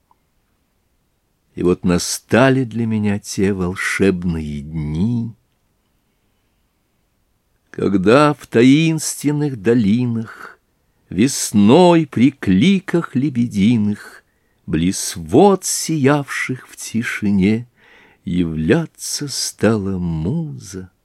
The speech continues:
мне. Ни лицейских садов, ни царско-сельских озер и лебедей, ничего этого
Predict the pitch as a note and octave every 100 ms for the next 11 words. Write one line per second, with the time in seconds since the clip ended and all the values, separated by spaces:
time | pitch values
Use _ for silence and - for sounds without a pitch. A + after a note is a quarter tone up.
0 | _ _ - E2 D#2 D2 C#2+ G#2+ _ _
1 | _ _ _ _ _ _ _ _ _ _
2 | _ _ _ - - - A3+ E3 C3+ -
3 | D#3 D3+ - G#2+ - - E2+ E2 F2 G2+
4 | F2+ - F#2+ G2 - - A2 A2 - F#2
5 | - G2 G#2 - G2 - - F#2 E2+ F#2
6 | G2+ F#2 F2 F2+ D#2+ E2+ D#2+ F2+ E2+ D3
7 | A3 G3 - - G2+ F2+ B2+ D#2 D2+ -
8 | E2+ E2 E2+